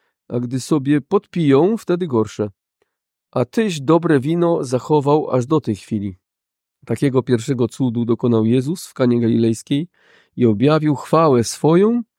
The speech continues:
i uwierzyli weń uczniowie Jego". Proszę Boga o prowadzenie. Panie, dziękujemy Ci za Twoje słowo.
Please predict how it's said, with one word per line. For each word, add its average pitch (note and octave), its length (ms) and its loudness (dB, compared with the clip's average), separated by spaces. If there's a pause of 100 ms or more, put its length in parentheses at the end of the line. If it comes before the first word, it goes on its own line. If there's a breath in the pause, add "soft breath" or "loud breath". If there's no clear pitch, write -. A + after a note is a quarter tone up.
(360)
i C#3 80 0
uwierzyli B2+ 500 0
weń B2+ 280 2
uczniowie G#2 540 -4
Jego". G2 300 -10 (720)
Proszę C3 320 0
Boga A#2+ 240 2
o A2+ 60 0
prowadzenie. A#2+ 720 0 (520 soft breath)
Panie, C#3+ 360 2
dziękujemy A#2 600 2
Ci - 140 -6
za G2+ 280 -8
Twoje B2 280 0
słowo. C#3+ 460 0